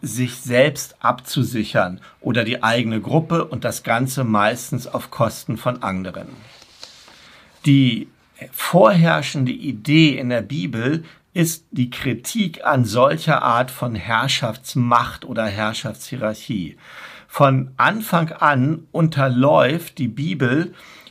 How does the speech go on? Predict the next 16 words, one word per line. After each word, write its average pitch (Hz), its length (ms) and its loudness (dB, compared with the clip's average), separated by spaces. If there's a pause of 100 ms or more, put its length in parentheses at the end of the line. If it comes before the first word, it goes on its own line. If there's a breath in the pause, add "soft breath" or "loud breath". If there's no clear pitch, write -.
(160 loud breath)
die, 139 540 0
diese 123 500 -4 (460)
Herrschaftsmacht 139 1160 0
und 117 120 -8
diese 120 220 -6
Strukturen 147 840 -4
und 131 200 -8
lehrt 143 480 2
uns 143 340 -4 (320 loud breath)
eine 120 300 0 (100)
andere 175 520 0
Art 123 360 0
von 131 300 -6
Umgang 135 640 2
mit 107 260 -8
Macht, 113 500 0